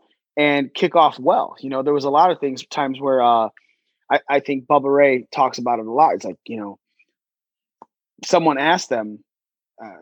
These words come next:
"Why are you always kicking off the show?" Like, you used to think, you used to think that curtain jerking was bad, right? But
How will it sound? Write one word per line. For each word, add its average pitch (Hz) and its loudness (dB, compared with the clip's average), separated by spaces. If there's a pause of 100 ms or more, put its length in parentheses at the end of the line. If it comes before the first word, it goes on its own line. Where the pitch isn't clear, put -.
(120)
"Why 143 4
are 147 6
you 139 2
always 131 2 (140)
kicking 139 -6
off 123 -2
the 120 -10
show?" 151 0
Like, 135 0
you 160 -6
used 339 2
to 185 0
think, 156 0
you 202 4
used 277 4
to - -4
think 196 -2
that - 0 (120)
curtain 160 0
jerking 139 -2
was 110 -12
bad, 101 -2 (560)
right? 143 2 (320)
But 151 4